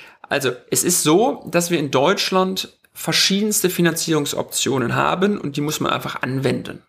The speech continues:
Ja? Ähm, genau, also du, du hast es, glaub ich, grundlegend rela-, äh, richtig zusammengefasst, dass wir den, den Kaufpreis von zwischen vier und sechs Millionen irgendwo hatten.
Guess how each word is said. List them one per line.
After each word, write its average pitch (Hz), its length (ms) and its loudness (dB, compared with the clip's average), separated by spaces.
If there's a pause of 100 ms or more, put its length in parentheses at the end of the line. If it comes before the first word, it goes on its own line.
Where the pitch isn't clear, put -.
(200)
Ja? 95 220 -2 (640)
Ähm, 143 420 2 (140)
genau, 127 200 2
also 131 200 2
du, - 420 -2
du 139 180 2
hast 151 200 0
es, - 80 0
glaub 143 160 2
ich, 135 180 -8
grundlegend 156 520 2
rela-, 156 260 2
äh, 151 140 2
richtig 165 320 0
zusammengefasst, 196 1000 2
dass - 320 0
wir 143 200 4
den, 127 360 -4
den 127 200 -6
Kaufpreis 151 520 0
von 135 220 -4
zwischen 135 300 -4
vier 151 200 0
und 131 80 -2
sechs 139 200 0
Millionen 139 360 2
irgendwo 185 380 2
hatten. 220 360 -2